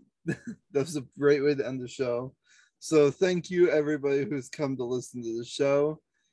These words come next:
You can find the podcast at Icebox Podcast on Twitter.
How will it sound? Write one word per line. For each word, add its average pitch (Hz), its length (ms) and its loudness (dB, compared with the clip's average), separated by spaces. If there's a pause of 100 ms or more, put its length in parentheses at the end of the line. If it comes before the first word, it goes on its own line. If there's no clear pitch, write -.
(160)
You 131 140 -4
can 123 220 -6
find 147 340 0
the 131 60 -6
podcast 143 920 -4
at 127 340 0 (180)
Icebox 127 600 -4 (100)
Podcast 143 600 0
on 117 140 -10
Twitter. 151 460 -2